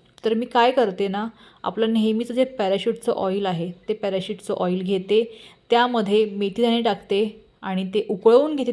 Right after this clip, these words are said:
तेलामध्ये आणि तेल जेव्हा हलकं कोमट असतं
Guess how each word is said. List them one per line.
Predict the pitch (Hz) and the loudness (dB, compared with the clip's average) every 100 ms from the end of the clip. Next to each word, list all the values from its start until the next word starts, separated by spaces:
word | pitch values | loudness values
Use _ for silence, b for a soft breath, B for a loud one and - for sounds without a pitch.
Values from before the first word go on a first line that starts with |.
| 240 | 0
तेलामध्ये | 202 202 202 180 196 214 B B B | 0 0 -4 -4 -4 -6 B B B
आणि | 196 208 214 | -6 -4 2
तेल | 220 220 | 2 4
जेव्हा | 233 233 | 2 2
हलकं | 254 320 349 339 339 | 2 2 2 2 2
कोमट | 269 214 220 214 | 4 2 0 -2
असतं | 254 - 233 | -4 -2 -2